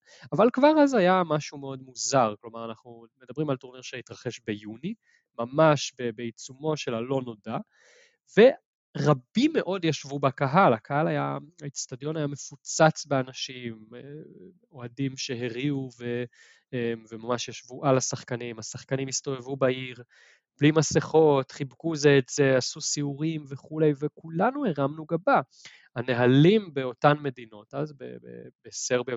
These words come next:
ובקרואטיה, אה, היו הרבה יותר גמישים מהנהלים במקומות אחרים באירופה ובעולם בכלל, וזה מה שאפשר את החגיגה הזאת, ובכל זאת היה נראה לנו שיש שם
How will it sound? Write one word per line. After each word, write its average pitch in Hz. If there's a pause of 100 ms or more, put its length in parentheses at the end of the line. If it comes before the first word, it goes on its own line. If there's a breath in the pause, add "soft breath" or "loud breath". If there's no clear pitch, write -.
ובקרואטיה, 135 (880)
אה, 127 (360 loud breath)
היו 139
הרבה 123
יותר 139
גמישים 127
מהנהלים 117
במקומות 127
אחרים 113 (100)
באירופה 185
ובעולם 135
בכלל, 254 (440 soft breath)
וזה 147
מה 160
שאפשר 147
את 113
החגיגה 120
הזאת, 214 (380 soft breath)
ובכל 139
זאת 175
היה 143
נראה 131
לנו 131
שיש 127
שם 131